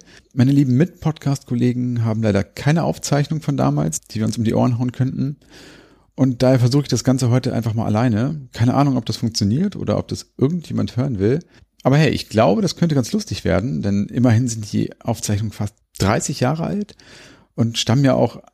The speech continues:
aus genau der Zeit, aus der so viele Erinnerungen kommen,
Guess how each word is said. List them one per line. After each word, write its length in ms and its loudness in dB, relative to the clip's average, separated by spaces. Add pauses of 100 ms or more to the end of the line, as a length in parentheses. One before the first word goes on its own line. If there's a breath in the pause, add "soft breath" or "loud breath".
aus 180 -2
genau 260 4
der 280 2
Zeit, 400 -4
aus 180 -6
der 300 0
so 160 -2
viele 300 -2
Erinnerungen 460 0
kommen, 400 -4